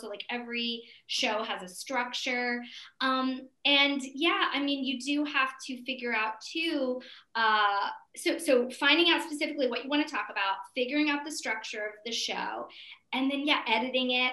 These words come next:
Are you gonna get somebody else to edit it? Are you gonna learn how to edit? The cool thing is,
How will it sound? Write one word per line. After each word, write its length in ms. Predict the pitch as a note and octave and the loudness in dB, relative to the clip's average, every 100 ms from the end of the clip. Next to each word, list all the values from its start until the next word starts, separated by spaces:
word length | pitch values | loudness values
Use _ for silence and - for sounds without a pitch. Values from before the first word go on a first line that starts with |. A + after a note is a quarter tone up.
| B3+ | -2
Are 80 | G#3 | -4
you 100 | G#3 | -2
gonna 180 | G#3 | -4
get 280 | F#3+ A#3+ - | 0 0 0
somebody 260 | D4+ D4 D4 | 0 2 2
else 140 | C#4+ C#4+ | 0 -4
to 160 | - | -6
edit 160 | C#4 C#4+ | -6 -2
it? 140 | C#4+ - | -4 -4
Are 100 | G#3 | -10
you 200 | A3+ B3+ | -6 -2
gonna 240 | C#4+ C4+ | -2 -2
learn 260 | C4 C4+ C#4+ | -2 -2 -2
how 140 | B3+ | -4
to 60 | B3+ - | -6 -4
edit? 280 | B3+ C4 B3+ - - - - | 0 0 0 -4 -20 -12 -6
The 120 | D4+ | -6
cool 380 | - F#4+ A#4+ D5 | -4 0 4 4
thing 200 | D5 G#4+ - | 2 -2 0
is, 460 | A3+ G#3+ A3+ C4 | 2 4 4 0